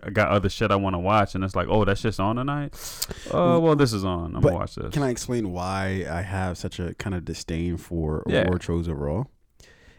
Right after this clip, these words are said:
Speaker 2: Is because they're rarely a true reflect, especially when they're on a scale like this. They're rarely a true reflection of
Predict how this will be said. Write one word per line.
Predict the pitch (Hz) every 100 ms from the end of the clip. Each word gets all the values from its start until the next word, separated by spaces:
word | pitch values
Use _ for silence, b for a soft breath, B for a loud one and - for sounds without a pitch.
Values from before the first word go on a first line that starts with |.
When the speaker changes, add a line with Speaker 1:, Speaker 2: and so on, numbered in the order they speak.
| -
Speaker 2:
Is | 113 104
because | 107 - 117 113 110 104 95 - - _ -
they're | 110 104 101
rarely | 101 113 120 120 113 101
a | -
true | - - 110 107
reflect, | 101 92 - -
especially | 104 135 - 113
when | 104
they're | 92
on | 90
a | 85
scale | - 98
like | 92 82
this. | 71 -
They're | 92 95
rarely | 107 113 110 92
a |
true | - - 92
reflection | 85 - 90 - 92 -
of | 85 87 82 82 78 -